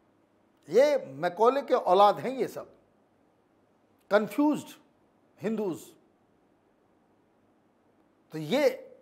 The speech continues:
basically एंटी हिंदू, एंटी इंडिया आर्मी के ये पैदल सिपाही सब हैं।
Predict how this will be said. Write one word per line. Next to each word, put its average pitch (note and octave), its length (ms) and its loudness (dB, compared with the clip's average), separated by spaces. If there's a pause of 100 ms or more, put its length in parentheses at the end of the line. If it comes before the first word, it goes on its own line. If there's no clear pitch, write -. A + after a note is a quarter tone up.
(120)
basically B3+ 520 -6 (640)
एंटी B3+ 640 -2
हिंदू, G3+ 680 -4 (540)
एंटी C4+ 540 -2
इंडिया B3+ 580 2 (260)
आर्मी A#3 380 6
के A#2+ 380 -14 (440)
ये G#3+ 100 -2
पैदल G3+ 380 2
सिपाही D#3+ 420 -8
सब D3+ 180 -12
हैं। B2 360 -16